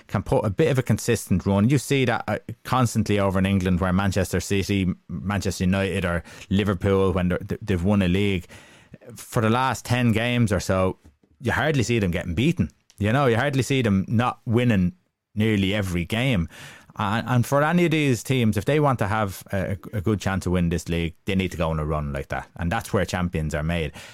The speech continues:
This is a run in now. There's nine games left. This is a run in. And Saint Pat's and Derry,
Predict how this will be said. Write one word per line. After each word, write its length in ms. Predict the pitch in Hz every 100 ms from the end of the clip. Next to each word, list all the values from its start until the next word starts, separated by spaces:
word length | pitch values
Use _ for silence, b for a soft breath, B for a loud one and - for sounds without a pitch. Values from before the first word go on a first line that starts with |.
| B
This 220 | - 104 110
is 40 |
a 80 | 104
run 220 | 104 101
in 220 | 90 80
now. 240 | 76 67 - - -
There's 140 | 85
nine 340 | 90 98 95 92
games 280 | 87 82
left. 380 | 85 85 - -
This 160 | 98 104
is 100 | 92
a 80 | 85
run 240 | 90 92
in. 220 | 80 76
And 260 | 80 80 78
Saint 240 | 101 87
Pat's 320 | 101 98 -
and 100 | 90
Derry, 380 | 87 92 90 85